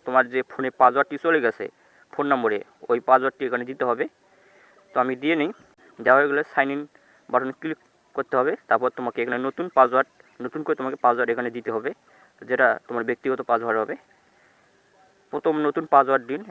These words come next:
এবং নতুন পাসওয়ার্ড নিশ্চিত করুন, মানে প্রথম যে পাসওয়ার্ডটা দিবে দ্বিতীয় ঘরটিতেও সেই পাসওয়ার্ড দিতে হবে। তো অবশ্যই তোমাকে এখানে আট ঘরের পাসওয়ার্ড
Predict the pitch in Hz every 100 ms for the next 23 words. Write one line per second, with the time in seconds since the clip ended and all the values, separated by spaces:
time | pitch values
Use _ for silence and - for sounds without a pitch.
0 | 117 110 117 123 - 175 143 127 135 123
1 | 123 - 120 - _ 110 110 107 _ _
2 | _ - 143 170 165 151 147 143 139 151
3 | 143 175 208 - 127 143 160 _ - -
4 | - - 127 - 143 160 - 135 127 120
5 | 120 123 131 120 120 - - _ _ 120
6 | 107 139 156 190 156 147 135 139 175 _
7 | _ _ _ - 123 127 131 135 120 110
8 | 135